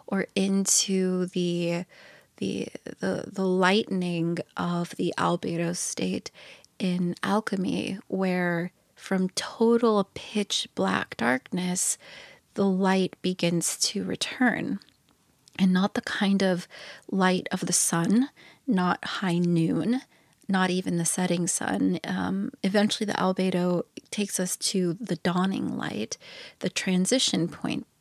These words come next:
from nighttime into the day. But it's also,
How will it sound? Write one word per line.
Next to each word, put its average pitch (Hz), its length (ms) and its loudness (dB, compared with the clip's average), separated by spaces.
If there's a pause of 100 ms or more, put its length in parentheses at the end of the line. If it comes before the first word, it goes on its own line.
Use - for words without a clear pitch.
(100)
from 185 560 -2
nighttime 180 920 -2
into 185 420 -2 (220)
the - 100 -10
day. - 480 -2 (340)
But 196 120 2
it's 196 300 2
also, 214 760 2